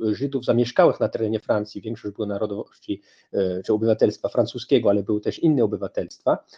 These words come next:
e, reprezentowane, między innymi, e, e, byli też Żydzi z Polski, ale nie tylko, z Rumunii, ale, e, ta, e, ludność, e, żydowska, która została przetransportowana z terenu Francji do obozów śmierci,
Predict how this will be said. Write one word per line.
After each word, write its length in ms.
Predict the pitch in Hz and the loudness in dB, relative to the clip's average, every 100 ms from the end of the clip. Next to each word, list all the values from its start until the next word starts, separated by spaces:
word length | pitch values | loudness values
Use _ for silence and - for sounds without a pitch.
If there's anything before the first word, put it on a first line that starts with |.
| - _ _ - | -20 _ _ 0
e, 420 | 107 98 95 - | 2 2 0 -4
reprezentowane, 800 | 107 107 98 92 101 98 101 131 | -4 -4 -6 -4 -6 -4 -4 -4
między 260 | 110 98 98 | -4 -4 -6
innymi, 320 | 98 98 92 | -4 -4 -4
e, 120 | 87 90 87 - _ _ 95 | -4 -8 -10 -18 _ _ -16
e, 100 | 92 95 | -16 -8
byli 300 | 95 90 90 | -6 -6 -12
też 360 | - 85 - 92 87 | -12 -12 -10 -8 -6
Żydzi 320 | 82 87 95 | -6 -10 -10
z 80 | - | -6
Polski, 500 | - 98 85 - 107 | 0 0 0 -2 -2
ale 140 | 92 | -2
nie 100 | 92 | -8
tylko, 320 | - 147 147 107 | -2 -2 -2 -4
z 60 | |
Rumunii, 440 | 92 92 110 175 131 | -4 -4 -4 -4 -4
ale, 220 | 101 101 | -2 -2
e, 100 | 101 110 98 - _ | -4 -10 -12 -16 _
ta, 320 | - 104 98 92 | 0 2 2 -4
e, 320 | - - - | -8 -12 -10
ludność, 560 | 113 139 180 143 131 - | 0 4 4 4 -2 -4
e, 260 | - 113 107 | -2 0 0
żydowska, 440 | 127 131 127 107 | 0 0 0 -6
która 200 | - 110 | -4 -4
została 400 | 113 104 107 101 | -4 -4 -2 -2
przetransportowana 1080 | - 135 123 120 - 120 123 107 104 95 98 | -2 -4 -4 -4 -2 0 0 2 2 0 -6
z 260 | 98 101 | -14 0
terenu 360 | - 156 139 120 | 4 6 4 2
Francji 560 | 120 107 104 - 95 - _ _ | 0 0 -2 -10 -14 -14 _ _
do 180 | 123 147 | 0 4
obozów 420 | 127 127 110 107 | 6 4 2 -4
śmierci, 640 | - 113 95 - 127 156 | -2 -2 -2 -4 -4 -4